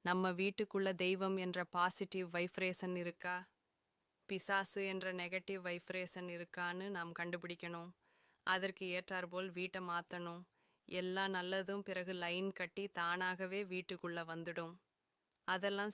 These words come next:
சரி, வீட்டில என்ன வைப்ரேஷன் இருக்குங்கிறத எப்படி கண்டுபிடிக்கிறதுன்னு தானே கேக்குறீங்க?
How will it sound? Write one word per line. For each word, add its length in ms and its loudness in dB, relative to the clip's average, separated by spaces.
சரி, 280 2
வீட்டில 500 2
என்ன 240 0
வைப்ரேஷன் 640 0
இருக்குங்கிறத 680 -2
எப்படி 340 -2
கண்டுபிடிக்கிறதுன்னு 1040 -4
தானே 280 -2
கேக்குறீங்க? 480 -2